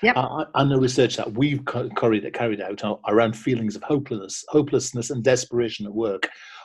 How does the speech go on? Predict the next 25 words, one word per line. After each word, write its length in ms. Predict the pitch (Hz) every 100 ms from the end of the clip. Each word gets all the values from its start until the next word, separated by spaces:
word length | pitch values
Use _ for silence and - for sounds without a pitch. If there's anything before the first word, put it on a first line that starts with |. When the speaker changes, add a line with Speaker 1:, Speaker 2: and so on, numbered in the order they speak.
| -
Speaker 2:
always 380 | 165 156 151 139
focus 400 | - 139 131 123
around 160 | 117 110
two 180 | 127 117
areas. 440 | 104 95 92 - -
One, 240 | 110 143
which 240 | 151 147 -
is 280 | 123 - - _ _
time 280 | - 143 143
spent 380 | 131 - 127 123
in 180 | 117 107
meetings, 580 | 147 175 120 92 92 -
bizarrely 340 | 107 107 101 95
enough, 200 | 90 -
which 140 | 123
is 60 | -
the 140 | 131
least 460 | 139 165 185 - -
productive 520 | 143 131 - 107 107 107 - - - -
and 180 | 127 131
most 280 | 143 139 -
hopeless 580 | - 151 - - 113
time 240 | - 117 110
of 100 | 104
the, 160 | 104